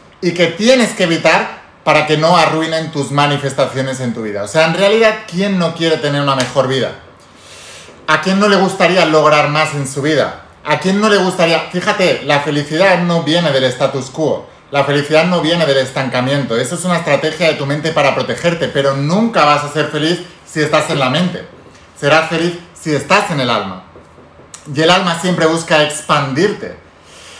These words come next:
Siempre busca nuevas experiencias, siempre busca crece-, crecer,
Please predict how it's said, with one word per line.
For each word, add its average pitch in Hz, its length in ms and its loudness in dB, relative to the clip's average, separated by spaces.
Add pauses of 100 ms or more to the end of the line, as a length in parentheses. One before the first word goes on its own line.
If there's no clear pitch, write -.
(180)
Siempre 180 360 4
busca 180 320 2
nuevas 175 420 2
experiencias, 165 680 -2
siempre 170 320 -2
busca 175 400 -2
crece-, 170 520 -2
crecer, 170 480 0